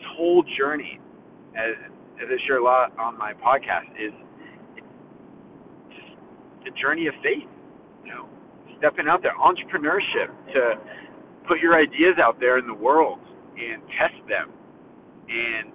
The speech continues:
be challenged by them. And it challenges you to grow and to adapt and to learn new things.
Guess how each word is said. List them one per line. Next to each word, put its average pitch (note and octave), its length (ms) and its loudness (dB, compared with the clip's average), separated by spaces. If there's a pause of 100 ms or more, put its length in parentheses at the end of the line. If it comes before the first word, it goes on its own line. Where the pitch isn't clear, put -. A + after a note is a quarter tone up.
(100)
be B2+ 120 -16 (240)
challenged D3+ 480 -4
by G2+ 220 2
them. F2 220 -6 (520)
And G#2+ 100 -8
it G#2+ 60 -10 (160)
challenges C#3+ 560 2
you F#3 340 6 (140)
to B2+ 100 0
grow A#2+ 600 4
and A2 200 -4 (140)
to A2+ 220 0
adapt C#3 540 -2
and A2 360 -10
to G2+ 160 -10
learn D#3 280 -4
new A#2+ 160 -8 (100)
things. F#2 320 -8